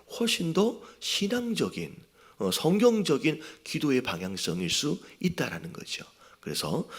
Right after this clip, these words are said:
오늘 아침에 기도하실 때 "하나님, 내 인생의 절대 주권이, 어, 내게 있는 게 아닙니다."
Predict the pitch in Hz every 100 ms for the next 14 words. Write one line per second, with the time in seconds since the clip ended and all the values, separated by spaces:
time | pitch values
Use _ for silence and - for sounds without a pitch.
0 | - - 107 95 78 - 95 90 - -
1 | 113 82 - - - 95 107 104 127 123
2 | - - - 104 123 - 156 180 185 170
3 | - 156 160 165 160 - 147 185 - 196
4 | 175 - - - 69 80 82 - _ _
5 | _ - - - - 80 73 - - -
6 | - 117 127 110 92 87 85 - - -
7 | - - - -